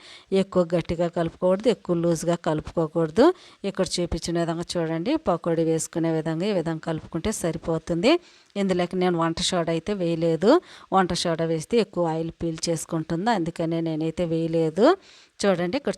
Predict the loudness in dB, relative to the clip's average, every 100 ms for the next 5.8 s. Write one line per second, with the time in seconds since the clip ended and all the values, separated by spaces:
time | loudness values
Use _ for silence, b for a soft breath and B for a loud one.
0 | -4 -4 -4 -4 -4 -2 -2 -2 -4 -4
1 | -4 -4 -2 -4 -2 -2 -4 -4 -2 0
2 | 2 2 2 B B B 0 2 0 0
3 | -2 -2 0 0 0 -2 -4 -4 -4 -2
4 | -2 0 -2 0 0 4 4 2 b b
5 | b -6 -2 0 0 -2 -2 -2